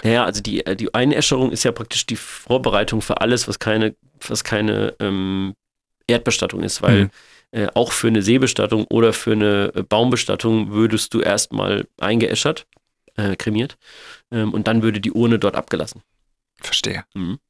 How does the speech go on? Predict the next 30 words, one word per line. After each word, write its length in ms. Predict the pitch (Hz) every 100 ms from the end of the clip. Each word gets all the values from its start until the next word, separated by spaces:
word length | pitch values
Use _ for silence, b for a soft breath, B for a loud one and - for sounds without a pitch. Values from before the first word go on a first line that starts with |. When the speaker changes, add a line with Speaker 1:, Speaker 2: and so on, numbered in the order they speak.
| _ _ B B B B _ _ - - - 156
Speaker 2:
Ich 140 | 160
bin 120 | 196
da 160 | 190 135
weg 180 | 156 -
davon, 460 | 156 - 151 160 -
weil 440 | - 123 123 139 -
ich 280 | 127 120 -
mal 260 | 117 117 113
gehört 440 | 110 95 151 160
hab, 120 | 151
und 120 | 113
das 100 | 110
ist 120 | 117 117
jetzt 140 | 113
aber 200 | 104 -
alles 240 | 120 131
nur 160 | 123 120
diese, 240 | 110 107
diese 280 | 101 101 98
Dinge, 240 | - 123 196
die 120 | -
man 100 | 110
so 100 | 120 - -
hört, 300 | 135 202 -
ähm, 280 | 123 120 120 -
über 180 | 117
den 120 | 117 113
Tod, 280 | 117 127 - B B B _ - _
dass 180 | - 113
die, 240 | 120 117